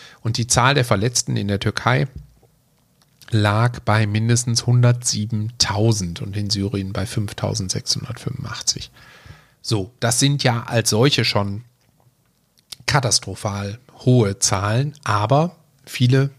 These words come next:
schreiben unter den, ähm, unter dem Beitrag und haben mir auch, weil sie es nicht offiziell schreiben wollten, haben mir dann persönliche Nachrichten geschickt. Viele schreiben, dass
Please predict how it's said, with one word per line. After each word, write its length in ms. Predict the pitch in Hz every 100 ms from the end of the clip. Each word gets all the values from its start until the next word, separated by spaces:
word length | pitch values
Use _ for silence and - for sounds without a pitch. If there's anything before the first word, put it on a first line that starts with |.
| _ _
schreiben 460 | - - 107 117 120
unter 260 | 110 120 110
den, 640 | 113 107 104 104 101 117
ähm, 480 | 110 101 101 107 123
unter 200 | 120 113
dem 160 | 107 98
Beitrag 560 | 95 120 113 104 107
und 160 | 101 101
haben 140 | 107
mir 180 | 110 98
auch, 180 | 107 -
weil 140 | 104
sie 100 | 117 120 - - - - - - -
es 100 | -
nicht 140 | 117
offiziell 400 | 110 120 117 101
schreiben 360 | - 98 104 104
wollten, 360 | 110 147 123 120
haben 160 | 107
mir 80 | 101
dann 180 | 98 101
persönliche 540 | 117 107 107 107 -
Nachrichten 520 | 101 117 131 123 -
geschickt. 440 | 104 101 - 120 - - - - - - - - _ _ _ _ _ _ _ _ _ -
Viele 220 | - 156
schreiben, 380 | 143 107 120 143
dass 440 | 123 120 - -